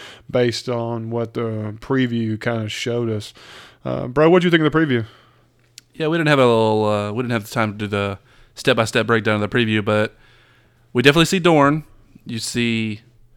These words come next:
Speaker 2: it looks like our first glimpse of the Sand Snakes. Um, and if you were looking at the previews before the season started, it looks like it's about to be that part where they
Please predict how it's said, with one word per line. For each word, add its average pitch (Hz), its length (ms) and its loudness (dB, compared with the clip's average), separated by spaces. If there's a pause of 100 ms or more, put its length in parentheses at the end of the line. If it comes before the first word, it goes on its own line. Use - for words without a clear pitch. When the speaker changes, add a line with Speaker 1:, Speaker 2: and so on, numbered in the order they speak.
Speaker 2:
it - 60 -10
looks 123 140 -2
like 117 120 0
our 113 80 4
first 120 260 0
glimpse 123 240 -2
of 120 60 -4
the 110 60 -6
Sand 110 340 -2
Snakes. - 580 -8 (500)
Um, 98 680 -6 (560)
and 113 100 -2
if 104 80 -2
you 113 80 2
were 113 120 0
looking 117 180 0
at 107 80 -2
the 104 60 -6
previews 107 500 -2
before 104 240 -4
the 101 80 -8
season 104 320 -4
started, 101 300 -2
it 98 60 -6
looks 104 180 -4
like 107 140 -2
it's 104 140 -12
about 104 220 -6
to - 40 -20
be 110 100 -6
that 104 180 -6
part 104 220 -2
where 104 120 -4
they 101 300 -6